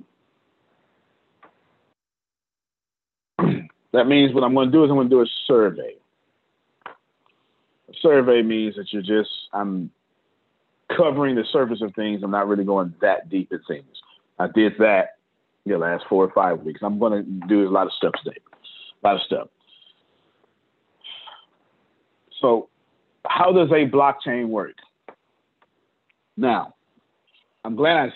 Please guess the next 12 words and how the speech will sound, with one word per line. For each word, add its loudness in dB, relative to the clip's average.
said 0
that -2
because -4
I 0
haven't -2
up 0
to -6
this -2
point -4
told 2
you 0
that 0